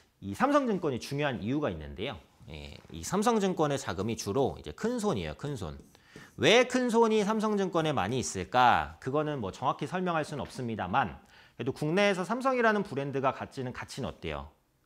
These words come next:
굉장히 높아요. 그죠? 그 자산이 많고 연세가 있으시고 약간 보수적이신 분들은 "어, 그래도 한국은 삼성이 최고지." 이렇게 생각하시는 분들이 지금은 모르겠지만, 네, 과거에는 많았습니다. 적지 않았어요.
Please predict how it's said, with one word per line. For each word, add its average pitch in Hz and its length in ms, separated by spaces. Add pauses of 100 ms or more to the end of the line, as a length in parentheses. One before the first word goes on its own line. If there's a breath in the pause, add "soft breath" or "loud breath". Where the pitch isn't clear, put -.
굉장히 165 320
높아요. 85 460 (360)
그죠? 143 220 (440 loud breath)
그 143 100
자산이 202 440
많고 180 480
연세가 151 380
있으시고 127 800
약간 165 320
보수적이신 160 640
분들은 123 480 (180 loud breath)
"어, - 240
그래도 156 180
한국은 196 340
삼성이 185 460
최고지." 190 560 (140 loud breath)
이렇게 151 240
생각하시는 196 640
분들이 131 640 (400)
지금은 170 380
모르겠지만, 98 760
네, 87 100
과거에는 139 420
많았습니다. 87 540
적지 - 280
않았어요. 78 420